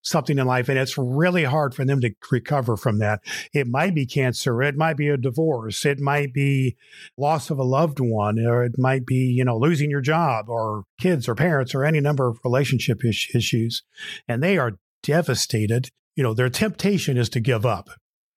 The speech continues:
Maybe they've seen others give up on life and just start metaphorically just punch the time clock, just get through day to day, get through. How do, what do we say to those people who are tempted to give up? And we know that in business and podcasting, lots of things, lots of people do give up.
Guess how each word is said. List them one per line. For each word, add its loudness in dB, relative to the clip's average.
Maybe 2
they've 2
seen -2
others 0
give 0
up 0
on 2
life 0
and 4
just 0
start 0
metaphorically 0
just 0
punch 2
the -12
time 0
clock, -4
just 0
get 2
through -2
day 0
to -2
day, 0
get -2
through. 0
How 0
do, 0
what 2
do 0
we 2
say 0
to 2
those 0
people 0
who 2
are 0
tempted 0
to -2
give 0
up? 0
And 0
we 0
know 0
that 0
in 0
business 0
and -4
podcasting, 0
lots 0
of -2
things, 0
lots 0
of -2
people 2
do 0
give 0
up. -2